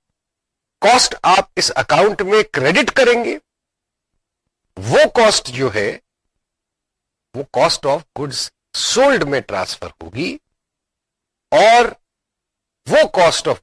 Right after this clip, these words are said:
goods sold جو ہے وہ جو آپ کا سیلز ریونیو ہے، جو آپ نے آئٹمز فروخت کیے ہیں، ان سے جو آپ کو آمدنی ہوئی ہے، سیلز، آ، ریسیٹ جو ہوئی ہے یا ریونیو جو آیا ہے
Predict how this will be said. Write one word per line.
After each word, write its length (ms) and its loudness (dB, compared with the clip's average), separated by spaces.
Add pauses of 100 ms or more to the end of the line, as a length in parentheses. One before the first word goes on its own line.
goods 260 -6
sold 460 2
جو 180 0
ہے 120 -4 (760)
وہ 200 2 (520)
جو 140 -4 (160)
آپ 140 -2
کا 120 -6
سیلز 540 0
ریونیو 600 0
ہے، 140 -12 (640)
جو 120 -2
آپ 240 0
نے 80 2 (680)
آئٹمز 480 -4 (320)
فروخت 400 0
کیے 220 -2
ہیں، 120 -2
ان 280 -4
سے 100 -6
جو 300 -4 (680)
آپ 240 -2
کو 200 -6
آمدنی 460 -2
ہوئی 260 -2
ہے، 160 -12 (140)
سیلز، 380 -2 (600)
آ، 280 -12 (180)
ریسیٹ 400 -4
جو 100 -2
ہوئی 220 -4
ہے 80 -6
یا 140 -8
ریونیو 340 0
جو 200 0
آیا 260 0
ہے 80 -16